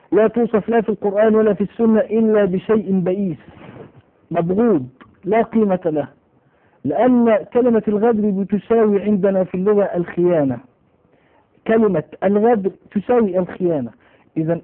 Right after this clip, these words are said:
الخيانة ربما تكون من الإنسان لزوجته، ربما تكون من الإنسان لغيره، ربما تكون من الإنسان لعبادته،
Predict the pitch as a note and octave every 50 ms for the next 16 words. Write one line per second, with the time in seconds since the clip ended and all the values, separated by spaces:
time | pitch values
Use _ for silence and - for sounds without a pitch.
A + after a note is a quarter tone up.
0 | - F3 F3+ F3 - - G#3 G#3+ A#3+ C4 C4+ B3 A3+ G#3+ G3 - - F#3 F3+ -
1 | - E3+ F#3 G#3 G#3+ A3 A3 A3 G3+ G#3+ A3 G#3 F#3+ E3 - - - - F3+ -
2 | - A#3+ A#3 G#3+ F#3+ F3+ F3+ F3+ F3+ F#3 F#3 F3+ - F#3 G3 G3 G3 F3+ - A3
3 | G#3+ A3 A3+ A3+ A3 - _ _ _ _ - D#3+ D#3 D3+ E3 E3 D#3+ D3+ D3+ D3
4 | - - C#3+ C3+ - _ _ _ _ _ _ _ _ - F3 F#3 F#3+ A3 A3 G#3
5 | G3+ G3 G#3+ G3 - A#3+ A#3 A3+ A3 A3 G#3+ G#3+ G#3+ F#3 G#3 G#3+ G3 - A#3+ A#3
6 | A#3 A#3 G#3+ E3+ E3 E3 E3 D3+ F3 F3+ F3+ F3 E3 D#3 C#3+ B2 - _ _ _
7 | _ - E3+ F#3 F#3+ G#3+ A3 A3 G#3+ G#3+ A3 G#3+ - A#3+ A#3 A3+ G#3+ G#3 - G3+
8 | G#3+ A3 F#3+ - - A3+ A3+ A3+ A3 A#3 A#3+ A3+ A#3 - _ _ E3+ F3+ F#3 F3+
9 | F3+ F3+ E3+ F#3+ F#3+ F#3+ G3 A3 A3 - E3+ C#3+ B2+